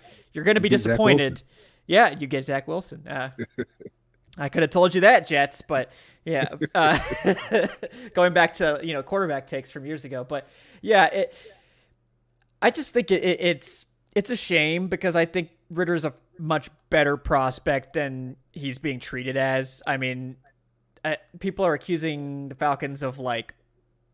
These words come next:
Speaker 1: tanking or, like, racism, <laughs> which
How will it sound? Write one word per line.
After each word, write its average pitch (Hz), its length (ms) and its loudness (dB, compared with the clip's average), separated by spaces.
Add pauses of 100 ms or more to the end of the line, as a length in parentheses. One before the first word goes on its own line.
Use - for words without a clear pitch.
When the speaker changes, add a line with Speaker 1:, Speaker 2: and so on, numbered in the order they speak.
(260)
Speaker 1:
tanking 196 760 2
or, 156 280 2
like, 135 420 2 (420)
racism, 226 880 4
<laughs> - 20 -8
which - 420 -4